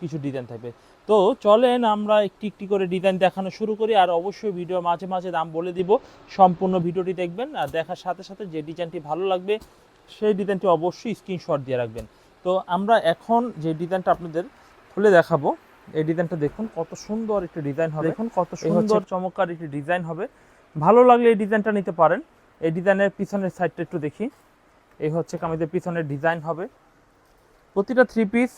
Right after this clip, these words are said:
Speaker 1: আজকে বাজার মূল্য নিব মাত্র পাঁচশো দশ টাকা। পাঁচশো দশ টাকা মূল্যে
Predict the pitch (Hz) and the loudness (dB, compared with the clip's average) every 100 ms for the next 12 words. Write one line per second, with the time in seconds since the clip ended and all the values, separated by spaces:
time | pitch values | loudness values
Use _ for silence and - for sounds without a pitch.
0 | 170 170 - 208 196 180 170 180 180 180 | -4 -4 0 2 6 8 8 8 4 2
1 | 180 185 185 185 233 180 135 160 185 - | 0 0 0 -2 -2 -6 0 2 2 2
2 | 208 214 226 _ _ _ _ _ _ _ | 2 4 2 _ _ _ _ _ _ _
3 | _ _ - 185 - 208 165 156 - 135 | _ _ 4 4 4 -2 2 2 2 -4
4 | 123 117 - 175 - 240 214 220 - 226 | -2 -2 4 4 6 2 4 2 2 -2
5 | 220 208 214 226 | 0 0 2 2